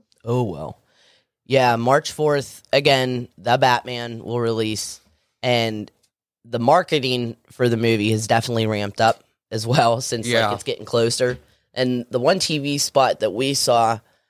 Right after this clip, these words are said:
Speaker 1: um, it shows Batman and Commissioner Gordon, like
Speaker 2: Yeah, they're at the police station discussing something.
Speaker 1: Yeah, and, and it seemed like Batman was saying to Gordon, "One of your cops is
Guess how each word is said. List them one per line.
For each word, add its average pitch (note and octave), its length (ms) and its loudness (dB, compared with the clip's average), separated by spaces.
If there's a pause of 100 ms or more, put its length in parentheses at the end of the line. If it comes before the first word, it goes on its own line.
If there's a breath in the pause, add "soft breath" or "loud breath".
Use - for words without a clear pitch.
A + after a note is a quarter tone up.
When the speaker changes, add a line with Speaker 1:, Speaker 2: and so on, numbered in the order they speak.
(220)
Speaker 1:
um, F#2 380 -4 (200)
it - 100 0
shows C#3+ 280 2
Batman C3+ 760 -2
and A#2 420 -4 (120)
Commissioner B2 440 -2
Gordon, A#2+ 560 -2
like C#3+ 140 2
Speaker 2:
Yeah, F#3+ 180 4
they're E3 240 4
at F#3 100 -4
the E3+ 80 0
police E3 380 -2
station A#2+ 600 0
discussing B2 640 -2
something. C#3 500 -4
Speaker 1:
Yeah, G3 240 0
and, D#3 340 -4
and D#3 140 -2
it D3 100 -2
seemed A3 220 0
like E3 140 2
Batman F#3 340 0
was D3 140 -4
saying C#3+ 380 -2
to C3+ 80 -8
Gordon, C#3 640 0 (440)
"One C#3+ 280 0
of F#3 120 -2
your C#3 160 -2
cops - 640 -2 (160)
is A2 520 -2